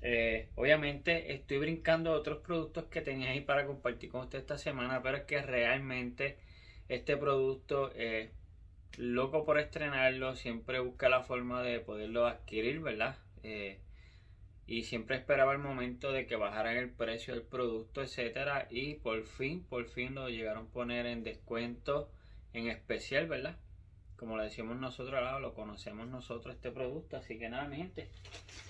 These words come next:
vamos a Jax. Hice la orden, ¿verdad? En la Under Armour. Como muchos de ustedes, ¿verdad? Les había compartido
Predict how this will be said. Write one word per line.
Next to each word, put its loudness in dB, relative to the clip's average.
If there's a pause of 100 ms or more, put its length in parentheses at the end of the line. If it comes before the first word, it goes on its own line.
(160)
vamos 2
a 4
Jax. -2
Hice 6
la 12
orden, 6
¿verdad? 2 (480)
En 4
la 8 (120)
Under 8
Armour. 6 (720)
Como 4
muchos 0
de 2
ustedes, 4
¿verdad? 4
Les 2
había 2
compartido 0